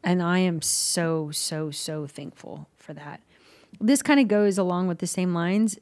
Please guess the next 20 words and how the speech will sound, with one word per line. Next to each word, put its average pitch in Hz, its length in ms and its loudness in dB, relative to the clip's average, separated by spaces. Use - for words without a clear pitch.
uh, 180 220 -2
but 175 160 -8
it's - 240 -8
what 170 180 -4
I 165 80 -2
wrote 165 240 -4
down 160 220 -6
next, - 460 -8
is 175 140 0
that 170 120 2
I 160 100 -2
trust - 380 -10
him 156 140 -8
completely. 151 640 -12
You 190 80 -4
know, - 80 -6
I 226 80 2
don't, 330 220 2
I 180 100 -6
don't, 208 200 -2